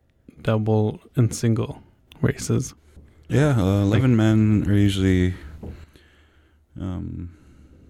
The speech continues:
Speaker 2: men and women are usually around maybe five K, five kilometers, six kilometers. Um, there is some that are get close to ten kilometers,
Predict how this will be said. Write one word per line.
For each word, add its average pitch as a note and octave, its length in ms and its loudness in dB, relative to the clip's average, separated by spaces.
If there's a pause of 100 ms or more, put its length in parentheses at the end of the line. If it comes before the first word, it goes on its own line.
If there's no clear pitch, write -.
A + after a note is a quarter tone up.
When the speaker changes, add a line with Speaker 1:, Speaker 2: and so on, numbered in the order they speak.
(300)
Speaker 2:
men B2 160 2
and G2 100 0
women G2 240 2
are E2+ 80 4
usually F2 300 0
around E2+ 600 -2
maybe F2 320 0
five F#2 360 -2
K, G#2 280 0 (400)
five F#2 220 -4
kilometers, F#2+ 500 0
six - 440 -10
kilometers. - 520 -2 (1200)
Um, - 460 -2
there F#2+ 140 2
is G#2 120 0
some F#2+ 220 0
that F2 120 2
are F2 100 2
get - 280 -4
close F2+ 260 -2
to E2 240 2
ten F2 240 0
kilometers, F2 640 0